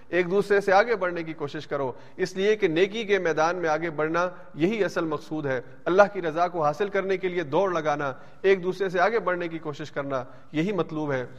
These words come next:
فَاسْتَبِقُوا الْخَيْرَاتِ، خیرات کے کاموں میں، بھلائی کے کاموں میں۔ اور پھر اللہ نے again یہاں پہ خیرات کا لفظ استعمال فرمایا۔ یہ جو بھلائیاں ہیں، نیکیاں ہیں، خیرات کے کام ہیں، فلاح انسانیت کے کام ہیں، اس کی کوئی لمٹ نہیں ہے۔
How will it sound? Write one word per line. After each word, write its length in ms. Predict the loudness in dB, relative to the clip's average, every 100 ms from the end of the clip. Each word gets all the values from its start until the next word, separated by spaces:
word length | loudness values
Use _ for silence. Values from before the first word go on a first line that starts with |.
| -16 2
فَاسْتَبِقُوا 560 | 2 4 0 0 -2 -2
الْخَيْرَاتِ، 800 | -2 2 4 4 0 -14 -4
خیرات 380 | 2 6 4 2
کے 80 | -4
کاموں 320 | -4 -2 -2
میں، 160 | -2 -2
بھلائی 340 | 0 2 2
کے 140 | 2 -4
کاموں 280 | -4 -4
میں۔ 180 | -6 -6 -10 -16 -2
اور 140 | 2 2
پھر 160 | 2
اللہ 240 | 4 4 2
نے 60 | 0
again 300 | -2 -2 -2
یہاں 180 | -2
پہ 120 | -2 -4
خیرات 400 | -4 0 0 -2
کا 60 | -6
لفظ 180 | -6 -8
استعمال 360 | -10 -6 -6 -6
فرمایا۔ 340 | -6 -6 -8 -10 -16 -8
یہ 60 | -4
جو 100 | -2
بھلائیاں 500 | 0 4 4 4 -2
ہیں، 180 | -4 -6 -12 -16 -14 0
نیکیاں 440 | 2 2 2 2
ہیں، 160 | 2 -2 -6 -16 0
خیرات 460 | 4 6 6 2
کے 80 | -4
کام 260 | -2 -2 -2
ہیں، 120 | -6 -10 -16 -14 -12 -2
فلاح 200 | 4 4
انسانیت 640 | 2 -2 -2 -2 0 -2 -2
کے 100 | -2
کام 240 | 0 0
ہیں، 160 | -4 -8 -12 -6 -4
اس 140 | -2
کی 100 | -2
کوئی 200 | 2 2
لمٹ 320 | 4 2 -2
نہیں 120 | -6
ہے۔ 120 | -8